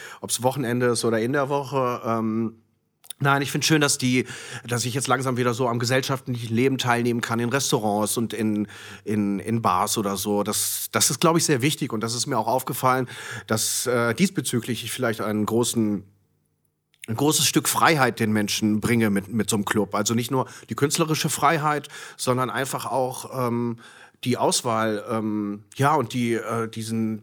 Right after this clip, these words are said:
Eskapismus, den, den, den wir den Leuten zur, ähm, ermöglichen und so. Das, das fehlt ja jetzt gerade alles und, ähm,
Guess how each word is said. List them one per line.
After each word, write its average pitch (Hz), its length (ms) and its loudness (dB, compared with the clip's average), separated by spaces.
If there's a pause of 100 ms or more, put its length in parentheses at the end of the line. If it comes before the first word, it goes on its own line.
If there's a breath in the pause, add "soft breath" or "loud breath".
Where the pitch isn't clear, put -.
(140)
Eskapismus, 127 1120 0
den, 110 640 0 (140)
den, 110 480 -2
den 110 180 0
wir 113 100 2
den 107 140 0
Leuten 113 300 2
zur, 110 420 0 (240)
ähm, 85 720 -6
ermöglichen 127 560 2
und 95 160 -4
so. 101 220 0
Das, - 400 0
das 117 180 4
fehlt 165 280 4
ja 98 140 0
jetzt 90 200 -4
gerade 98 340 0
alles 107 400 0
und, 101 580 -4
ähm, 101 440 0